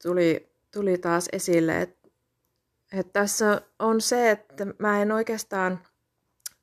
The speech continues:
en tykkää niin kun tehdä videota, koska silloin mä useasti keskityn liikaa siihen, että no miltä mä näytän ja mitä vaatteita mulla pitäisi olla päällä ja, ja että niin kun,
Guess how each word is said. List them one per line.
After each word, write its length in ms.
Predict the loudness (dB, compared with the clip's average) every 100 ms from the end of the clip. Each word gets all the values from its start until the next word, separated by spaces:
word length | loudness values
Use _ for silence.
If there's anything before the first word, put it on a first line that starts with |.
| _ _ _ _ -2
en 220 | 0 2
tykkää 500 | -2 -2 0 2 4
niin 280 | 2 -2 0
kun 320 | -2 -2 -6
tehdä 320 | -4 0 2
videota, 480 | 2 2 2 2 0 -4 _
koska 260 | -14 -8 -2
silloin 300 | 0 2 2
mä 180 | 2 0
useasti 480 | 0 0 -2 -4
keskityn 640 | -6 -4 -2 -4 -4 -2 2
liikaa 440 | 4 4 2 0
siihen, 400 | 0 0 0 0
että 220 | -4 -6 -4
no 60 |
miltä 300 | 0 2 2
mä 220 | 0 2
näytän 500 | 2 2 2 0 -2
ja 180 | 0 -2 -2 -14 -20 -20 -20 _ -6
mitä 260 | 2 4
vaatteita 540 | 6 6 4 2 2 2
mulla 200 | 2 0
pitäisi 340 | 0 -2 -2
olla 180 | -2 -2
päällä 560 | -2 0 2 4 4 4
ja, 200 | 2 0 -8 -20 _ _ _
ja 260 | -4 0 0
että 480 | 0 0 0 0 -4 -10
niin 240 | -8 -6
kun, 280 | -6 -6